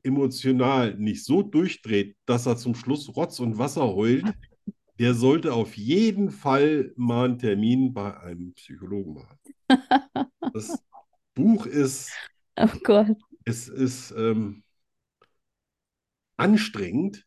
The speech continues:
Speaker 2: Mhm.
Speaker 1: aber auf eine, eine so gute Weise, dass ich sagen würde, ich würde das, wenn ich, wenn ich irgendwie einen kennen würde, der Regie macht, ich würde ihm sofort das Buch schicken und sagen, „Komm, wir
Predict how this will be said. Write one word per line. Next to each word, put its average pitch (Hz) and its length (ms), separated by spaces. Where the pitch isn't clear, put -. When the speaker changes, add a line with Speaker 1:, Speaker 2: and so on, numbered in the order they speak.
Speaker 2:
Mhm. 175 140
Speaker 1:
aber 135 180
auf 127 200
eine, 127 420
eine 120 260
so 147 260
gute 156 320
Weise, 123 380
dass 107 220
ich 196 240
sagen 156 380
würde, 117 280
ich 135 220
würde 147 240
das, 123 200
wenn 156 120
ich, - 220
wenn 143 180
ich 156 240
irgendwie 180 500
einen 151 320
kennen 175 280
würde, 170 240
der 147 180
Regie 127 300
macht, 151 280
ich 110 120
würde 131 200
ihm 120 80
sofort 117 340
das 120 180
Buch 143 200
schicken 127 220
und 110 60
sagen, 101 240
„Komm, 131 260
wir 101 280